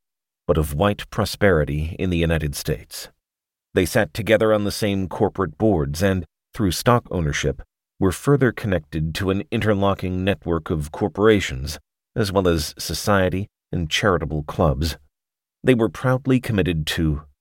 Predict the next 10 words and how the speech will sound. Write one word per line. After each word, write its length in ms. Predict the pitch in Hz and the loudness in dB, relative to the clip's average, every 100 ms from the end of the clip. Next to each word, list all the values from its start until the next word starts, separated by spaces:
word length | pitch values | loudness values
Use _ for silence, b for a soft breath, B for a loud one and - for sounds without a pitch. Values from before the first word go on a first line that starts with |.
| _ | _
culture, 640 | - 143 - - 50 78 - _ _ | 0 2 2 -6 -8 -10 -12 _ _
to 160 | - 76 | -2 -2
white 420 | 67 90 92 - - | 0 0 0 -2 -6
cultivation, 720 | 117 85 82 90 78 69 71 - _ _ | -4 -2 0 0 0 -4 -8 -10 _ _
and 440 | 123 123 95 87 - | 2 2 2 -4 -6
to 160 | 113 92 | -4 -4
enslaving 640 | 82 - 107 92 76 78 | -4 0 0 0 0 -2
black 320 | 80 90 85 | 0 0 0
human 360 | - 92 82 78 | -2 -2 0 0
beings, 520 | 95 87 71 71 | 0 2 0 -2